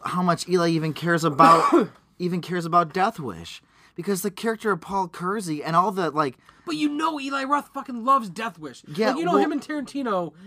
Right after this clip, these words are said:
Speaker 1: yeah, well, guess
Speaker 2: talked
Speaker 1: what?
Speaker 2: about Death
Speaker 1: Well,
Speaker 2: Wish
Speaker 1: guess
Speaker 2: forever.
Speaker 1: what? Guess what? Well, then, you know what? Why would you, why would you squander the built-in character potential of a Paul Kersey? The whole story is the liberal guy who's forced to, like, swing this way.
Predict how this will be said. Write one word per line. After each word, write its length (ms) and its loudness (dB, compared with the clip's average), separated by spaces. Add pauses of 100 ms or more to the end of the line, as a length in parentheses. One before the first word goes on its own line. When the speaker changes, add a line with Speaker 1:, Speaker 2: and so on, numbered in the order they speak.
(120)
Speaker 1:
yeah, 180 6
well, 120 2
guess 200 4
Speaker 2:
talked 100 0
Speaker 1:
what? 140 6
Speaker 2:
about 220 4
Death 120 -2
Speaker 1:
Well, 80 0
Speaker 2:
Wish 80 2
Speaker 1:
guess 200 2
Speaker 2:
forever. 400 2
Speaker 1:
what? 80 -16
Guess 280 0
what? 260 2 (320)
Well, 140 -4
then, 220 0
you 60 0
know 120 2
what? 180 2
Why 300 6
would 200 0
you, 160 0
why 320 10
would 240 -8
you 100 -14
squander 720 -6
the 100 -16
built-in 380 -14
character 320 -16
potential 440 -18
of 80 -14
a 40 -16
Paul 300 -12
Kersey? 480 -14 (300)
The 180 -6
whole 200 -6
story 600 -6 (260)
is 160 -6
the 120 -6
liberal 460 -4
guy 400 2
who's 220 -8
forced 400 -6
to, 100 -12
like, 220 -4 (140)
swing 560 -8
this 220 -8
way. 400 -10